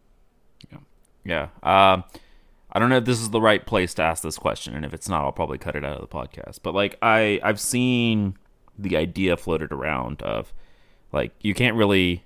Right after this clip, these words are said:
like, if you just ban bots, they'll come back, right? And they'll, they'll do their thing. Is there ever a world where you're just, like, nuking Even Shaman for the sole purpose of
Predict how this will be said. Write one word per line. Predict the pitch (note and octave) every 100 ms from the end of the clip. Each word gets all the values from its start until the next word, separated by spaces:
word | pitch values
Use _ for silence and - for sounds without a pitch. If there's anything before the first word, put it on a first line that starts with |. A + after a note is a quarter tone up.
| -
like, | F2+
if | F#2
you | G#2
just | A2
ban | A2+ G#2
bots, | F#2 E2+ -
they'll | F2+
come | F2 D#2
back, | C#2+ - - - -
right? | D2+ D2+ D2 D2
And | D2+
they'll, | C#2 C2 -
they'll | - D2
do | D#2
their | C#2+ B1+
thing. | - A1 G1+ - _ -
Is | F2
there | A#2+
ever | C3
a | C3
world | G#2 G#2
where | F#2+
you're | E2+
just, | E2 F2+
like, | E2 - - - _ _ -
nuking | E2+ F#2 G2 F2
Even | D#2+ F#2
Shaman | F#2+ G2+ G#2 G#2 G#2 _ _ _ _
for | - G2
the | F2
sole | - F2
purpose | F#2 F2+ F#2+ -
of | D#2 -